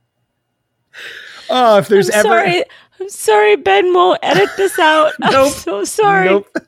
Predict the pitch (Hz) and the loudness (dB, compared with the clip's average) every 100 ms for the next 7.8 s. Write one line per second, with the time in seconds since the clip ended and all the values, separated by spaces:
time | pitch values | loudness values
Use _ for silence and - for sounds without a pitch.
0 | - - - - - _ _ - 131 180 | -4 -4 -6 -16 -16 _ _ -4 0 0
1 | 131 147 208 226 202 196 185 - 165 180 | 0 0 2 2 2 0 0 -2 0 0
2 | 185 185 170 139 - - - - 147 160 | 0 0 0 -2 -4 -18 -18 -6 -2 -2
3 | 151 151 156 156 139 143 143 139 131 131 | -2 -6 -2 -2 0 0 0 -2 -4 -4
4 | 143 135 143 131 120 120 120 123 120 131 | -4 -4 -2 -2 -2 -4 -2 -2 -2 -2
5 | 139 131 120 131 143 143 - 139 131 131 | -2 -4 -6 -16 -16 -14 -6 -2 0 0
6 | 131 107 - 113 - 87 113 - 120 117 | -2 -6 -8 -8 -4 -4 -6 -8 -10 -6
7 | 120 120 110 123 131 127 127 127 | -2 -2 -2 -2 -2 -2 -2 -8